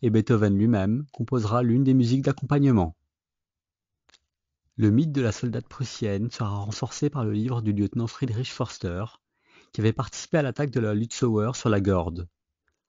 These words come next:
L'officier expliquait que la jeune fille, pour encourager ses camarades, avait poursuivi l'attaque avec un tambour laissé sur place.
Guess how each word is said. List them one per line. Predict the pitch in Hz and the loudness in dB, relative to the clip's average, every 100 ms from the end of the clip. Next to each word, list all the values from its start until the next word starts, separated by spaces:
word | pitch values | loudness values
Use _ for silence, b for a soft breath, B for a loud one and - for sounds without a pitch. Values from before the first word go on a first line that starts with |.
| _ _ _ _ _ - | _ _ _ _ _ -2
L'officier | 104 - 107 - 147 | -2 -2 -4 0 0
expliquait | - 113 - 127 | 0 -8 0 0
que | 127 | 2
la | 107 | 0
jeune | 104 107 | 2 2
fille, | - 101 139 - | 2 -2 -2 -4
pour | 117 107 | -4 -2
encourager | 107 117 117 120 | -2 -2 -2 -2
ses | - | -2
camarades, | 127 113 101 98 107 139 _ | 0 2 2 0 -2 -4 _
avait | 113 101 | -2 -2
poursuivi | - - - 127 127 | -4 -10 -4 0 2
l'attaque | 120 120 123 120 | 2 -2 -2 0
avec | 101 113 | 0 0
un | 104 | 0
tambour | 110 104 117 135 | 0 2 2 2
laissé | 107 - | 2 0
sur | - - | -10 -2
place. | 107 90 - - - | 0 0 -2 -8 -10